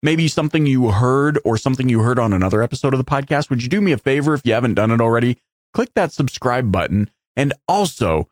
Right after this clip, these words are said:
would you join me in my mission to enrich and empower retail automotive professionals around the world? Share this out with those that are gonna get impact and value,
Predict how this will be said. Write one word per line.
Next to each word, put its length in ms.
would 140
you 80
join 280
me 220
in 240
my 220
mission 340
to 120
enrich 280
and 80
empower 420
retail 380
automotive 460
professionals 500
around 220
the 60
world? 280
Share 380
this 320
out 340
with 180
those 280
that 120
are 80
gonna 180
get 260
impact 540
and 160
value, 600